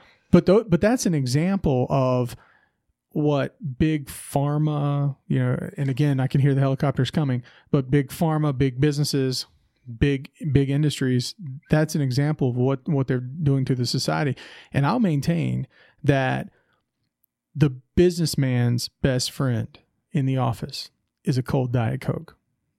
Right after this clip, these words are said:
Like that three o'clock in the afternoon lull, you're sitting there, you gotta push through a couple, three more hours of work. I can, I can tell you,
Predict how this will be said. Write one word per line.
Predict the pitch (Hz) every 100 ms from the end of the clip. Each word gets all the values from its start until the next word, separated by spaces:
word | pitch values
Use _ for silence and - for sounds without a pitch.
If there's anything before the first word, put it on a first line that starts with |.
| -
Like | 127
that | 131 123
three | - 151 165
o'clock | 165 180 170
in | 170
the | 160
afternoon | 156 151 - 156 147
lull, | 135 117 117 - _ _ _
you're | 123
sitting | - 151 147 143
there, | 139 135
you | 131
gotta | 127 135 127 127
push | 160 143 -
through | 143 139
a |
couple, | - 139 - 139
three | - 143
more | 147 147
hours | 139 143 143
of | 151
work. | 135 131 127 - - - _ _ _ _ _ _
I | - 139
can, | - 147 139
I | 147
can | 147 143
tell | 151 156
you, | 151